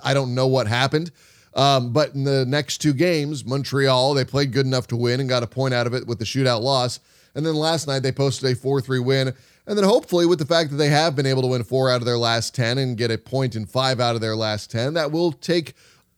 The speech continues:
enough confidence with them as they head into that game Monday night against Washington. Apparently Washington got here <laughs> on Friday, by the way, so they've just been chilling. But Washington, despite getting off to a relatively slow start, now playing pretty good hockey, ten,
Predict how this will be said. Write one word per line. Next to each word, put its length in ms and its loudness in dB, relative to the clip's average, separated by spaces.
enough 260 0
confidence 540 0
with 300 4
them 300 2
as 380 0
they 200 2
head 320 2
into 640 -2
that 260 -2
game 200 -2
Monday 240 0
night 140 0
against 340 -2
Washington. 500 -2
Apparently 320 -2
Washington 520 -4
got 340 -2
here 180 -2
<laughs> 200 -16
on 120 -2
Friday, 440 0
by 160 -2
the 80 -4
way, 140 -2
so 220 -4
they've 180 2
just 220 -2
been 120 0
chilling. 380 0
But 100 4
Washington, 520 4
despite 360 -2
getting 160 0
off 160 0
to 120 0
a 60 2
relatively 560 0
slow 300 0
start, 320 -2
now 160 0
playing 260 0
pretty 220 -2
good 100 2
hockey, 380 0
ten, 380 -2